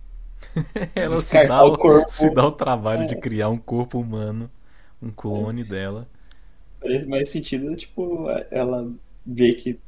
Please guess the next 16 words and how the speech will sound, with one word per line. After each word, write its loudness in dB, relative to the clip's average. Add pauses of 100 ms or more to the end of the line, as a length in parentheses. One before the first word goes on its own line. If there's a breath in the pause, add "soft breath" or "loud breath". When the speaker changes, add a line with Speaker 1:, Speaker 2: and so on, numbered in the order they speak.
(1200)
Speaker 2:
tem -4
coisas -4
acontecendo, -2
ela -4
sair -4
desse -6
daí -4 (100)
pra, -10
tipo, -20
tentar -12 (360)
acertar 0 (100)
por 0
ela 2
mesma, -4
né? -8 (180)
Sem -12